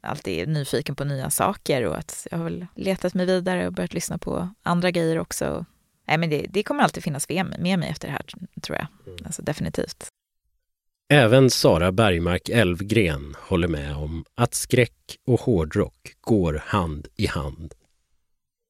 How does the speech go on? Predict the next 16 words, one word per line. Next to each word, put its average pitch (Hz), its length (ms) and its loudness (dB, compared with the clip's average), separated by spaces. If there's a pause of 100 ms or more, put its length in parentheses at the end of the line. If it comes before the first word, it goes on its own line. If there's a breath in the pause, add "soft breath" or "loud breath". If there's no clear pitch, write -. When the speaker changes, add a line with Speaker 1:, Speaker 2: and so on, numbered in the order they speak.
(600)
Speaker 2:
Inte 117 300 6
minst 123 420 8
märkte 127 400 4
hon 117 140 6
det 90 240 4
när 101 160 4
hon 95 260 2
intervjuade 101 800 4
musikerna 90 680 2
om 87 260 0 (380 loud breath)
varifrån 104 800 6
de 98 140 2
fick - 360 -2
sin 90 280 -2
inspiration 85 920 0 (100)
till 71 340 -4